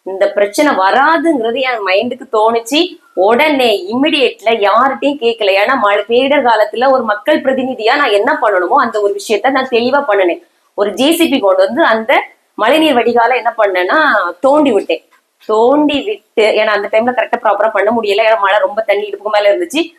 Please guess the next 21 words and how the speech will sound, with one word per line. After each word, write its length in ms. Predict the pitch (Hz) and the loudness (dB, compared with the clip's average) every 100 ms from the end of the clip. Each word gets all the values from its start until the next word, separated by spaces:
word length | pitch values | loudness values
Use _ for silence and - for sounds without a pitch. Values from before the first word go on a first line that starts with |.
| - | -4
அங்கங்க 400 | 190 240 269 269 | -2 0 0 0
திறப்புகளை 460 | 226 226 262 247 | 0 0 0 0
விட்டு 420 | 202 - 311 508 - | 0 -2 -2 -4 0
திறப்பு 280 | 220 226 233 | 0 0 -2
பண்ணி 260 | 214 214 | -2 -2
விட்டாச்சு. 440 | 208 202 202 254 349 | -4 0 0 0 0
மழை 280 | 208 196 | 0 2
வ-, 200 | 196 196 | 0 -2
தண்ணி 280 | - 202 247 | -2 -2 -2
கரெக்டா 360 | 247 196 - 233 | -2 -2 -2 -2
ப்ராசஸா 420 | 220 190 196 247 - - | 0 -2 -2 -6 -6 -4
வெளியில 240 | 226 240 | -2 0
போக 320 | 233 233 247 | 0 0 0
ஆரம்பிச்சுட்டு, 480 | 190 165 330 - 165 - _ _ _ | 0 0 -4 -8 -12 -12 _ _ _
போக 280 | 220 247 285 | 0 2 2
ஆரம்பிச்சு, 440 | 226 190 175 233 330 - _ _ | 0 -2 -6 -8 -10 -12 _ _
அஹ், 360 | - 196 185 185 | -4 0 0 2
என்ன 200 | 226 311 | 2 0
ஆயிடுச்சு, 220 | 269 254 | 0 0
அந்த 320 | 208 208 277 | -2 0 0
டைம்ல 440 | 311 226 196 165 | 0 0 0 0